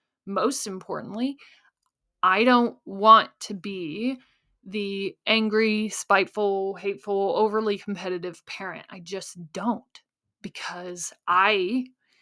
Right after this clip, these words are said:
work in a world where collaboration is king, and learning how to work with everyone and build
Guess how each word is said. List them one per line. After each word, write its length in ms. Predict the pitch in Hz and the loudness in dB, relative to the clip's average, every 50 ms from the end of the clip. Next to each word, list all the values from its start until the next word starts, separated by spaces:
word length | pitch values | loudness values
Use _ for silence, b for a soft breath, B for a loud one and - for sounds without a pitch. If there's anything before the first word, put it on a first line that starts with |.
| _ _ _ _ _ _ - | _ _ _ _ _ _ -12
work 380 | 190 190 208 226 233 226 - | -2 4 6 6 6 4 2
in 200 | - - 220 220 | -6 -4 -4 -2
a 60 | 220 208 | -2 -4
world 540 | 202 190 175 156 135 135 147 147 156 175 170 | -4 -4 -4 -4 -2 -4 -4 -6 -6 -8 -8
where 400 | - 160 175 170 165 175 185 - _ - | -8 -6 -4 -4 -6 -6 -8 -10 _ -18
collaboration 1040 | - - - 170 175 175 185 190 185 180 160 160 170 165 - - 170 156 - - - _ _ | -12 -8 0 2 2 2 2 2 -2 -4 -2 -4 -6 -8 -8 -12 -12 -14 -14 -16 -18 _ _
is 460 | - 175 170 170 160 156 - - - _ _ _ _ - | -10 -10 -8 -8 -8 -8 -10 -10 -10 _ _ _ _ -20
king, 400 | - - 190 160 - - - - _ _ _ - - | -14 -12 -12 -12 -12 -12 -16 -20 _ _ _ -12 -10
and 320 | 190 185 180 180 180 175 - - | -8 -8 -8 -8 -10 -12 -14 -18
learning 560 | - 196 185 202 202 208 208 208 202 202 190 b b b b b | -16 -10 -8 -6 -6 -4 -4 -6 -6 -8 -10 b b b b b
how 220 | b - 196 190 196 | b 0 2 2 2
to 60 | 185 | 2
work 340 | 180 180 - - - - - | -2 -4 -4 -6 -6 -10 -10
with 340 | - 139 - - - - _ _ | -8 -8 -8 -10 -16 -20 _ _
everyone 640 | - - 175 175 180 196 226 247 254 285 311 339 381 392 - _ _ _ _ _ _ B B B B B B B B B - - | -8 -8 -6 -4 -2 0 2 2 4 4 2 2 0 -2 -6 _ _ _ _ _ _ B B B B B B B B B -4 -2
and 320 | 226 220 220 190 175 - | 0 0 0 -2 -4 2
build 440 | - 214 208 202 202 196 175 180 | 4 4 4 4 0 -2 -4 -8